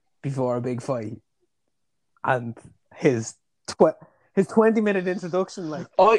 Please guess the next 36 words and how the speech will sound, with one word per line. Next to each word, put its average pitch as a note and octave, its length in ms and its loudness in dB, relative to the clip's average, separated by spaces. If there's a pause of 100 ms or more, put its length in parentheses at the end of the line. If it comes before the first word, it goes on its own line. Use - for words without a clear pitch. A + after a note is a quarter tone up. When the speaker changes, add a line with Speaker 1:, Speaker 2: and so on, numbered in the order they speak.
Speaker 2:
see, F#3+ 220 2
see, - 360 0
I, G#3+ 120 8 (100)
I, D#3+ 100 4 (200)
I F3+ 80 6
have G3 120 4
a G3 60 2
thing F#3 200 2
is, D3+ 140 -2 (1400)
I, E3 260 4
I, D#3 140 4 (220)
the D3 120 -2
thing F3+ 240 0
as D#3+ 140 0
well D3+ 220 4
is, C#3 260 2
I C3 140 4
reckon, B2+ 340 0
is A#2 140 -6
if - 180 -8
he C#3+ 100 -4
wasn't E3 380 2
a C3+ 60 -2
Cockney, B2+ 500 -2 (1900)
I D#3 100 6
don't F3 160 6
think D#3 180 0
he'd C#3 120 2
upset B2+ 400 2
you B2 60 2
as A2+ 80 -4
much. C3+ 300 -2
I D3 140 4
think D#3+ 220 -2
it's C#3 120 -8
because, C3+ 460 2